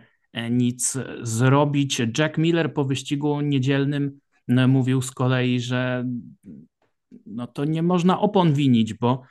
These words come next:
e, to ty hamujesz, to ty przyspieszasz i, e, tak troszeczkę chciał tę winę zepchnąć na, e, Franco,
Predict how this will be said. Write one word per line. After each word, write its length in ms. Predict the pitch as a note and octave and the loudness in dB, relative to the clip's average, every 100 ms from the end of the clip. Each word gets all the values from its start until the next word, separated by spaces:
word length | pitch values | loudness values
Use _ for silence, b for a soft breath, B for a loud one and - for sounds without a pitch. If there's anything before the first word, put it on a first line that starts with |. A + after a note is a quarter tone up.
| b b b | b b b
e, 420 | C3+ C3+ C#3 C#3+ C#3+ _ _ _ _ _ _ - | -2 0 -2 -4 -8 _ _ _ _ _ _ -6
to 100 | F3+ | -2
ty 160 | G#3+ | 0
hamujesz, 520 | - E3+ D3+ A#2+ A2 | 2 4 4 4 0
to 120 | - C#3 | -2 -2
ty 120 | E3+ | -2
przyspieszasz 800 | - F3+ G#3+ E3+ - G2+ - A#2+ | -2 -4 -2 -2 -2 -6 -8 -4
i, 300 | B2 C3+ - C#3 C3+ | -2 -2 -4 -2 0
e, 140 | C3 | 0
tak 260 | C3 C3+ - | -2 -10 -8
troszeczkę 440 | D3+ C3+ F#3 F3+ | -4 -2 -2 -2
chciał 240 | C#3+ F3 D#3+ | 0 -2 -2
tę 240 | D#3 D3+ | 0 0
winę 240 | D#3+ D3+ C#3 | 0 0 0
zepchnąć 520 | D3 - C#3+ C#3 C#3+ | -2 0 0 0 2
na, 280 | B2+ B2+ B B B | 0 0 B B B
e, 220 | C3 C3+ B2 | 0 2 0
Franco, 460 | C#3+ C3 B2+ B2 | 0 -2 -2 -6